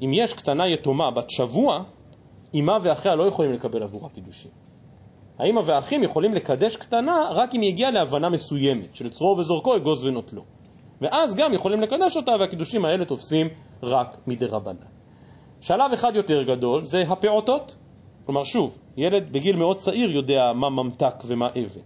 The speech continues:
הפעוטות זה גיל קצת יותר גדול, אז מכחן מכח, וממכרן ממכר במיטלטלין,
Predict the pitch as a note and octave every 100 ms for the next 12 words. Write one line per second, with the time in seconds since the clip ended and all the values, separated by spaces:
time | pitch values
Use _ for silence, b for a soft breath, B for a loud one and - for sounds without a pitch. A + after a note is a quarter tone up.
0 | - B B B B E3 F3+ F3+ D#3+ B2+
1 | D3 C#3 C#3+ E3+ E3 C#3+ C#3 A#2 B2 B2+
2 | D#3 C4+ C4 E3 - A#2 D3 C#4+ C4 A#3
3 | - B B B D#3 D#3 D3 D#3+ F#3 D3
4 | C3+ C3 F3 E3 C3 B2 A2 A2 G#2 A#2+
5 | A#2+ D3+